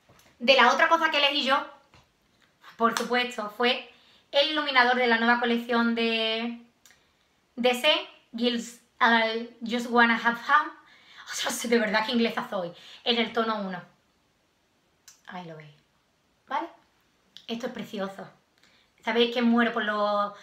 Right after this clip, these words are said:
por los iluminadores. Ahí lo,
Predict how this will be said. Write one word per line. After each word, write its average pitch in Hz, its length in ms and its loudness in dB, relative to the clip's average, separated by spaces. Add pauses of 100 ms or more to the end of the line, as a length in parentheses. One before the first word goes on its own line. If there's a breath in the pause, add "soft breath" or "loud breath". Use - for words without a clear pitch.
(640 loud breath)
por 220 200 0
los 214 380 0
iluminadores. 220 840 -4 (1300)
Ahí 190 200 -4
lo, 190 120 -10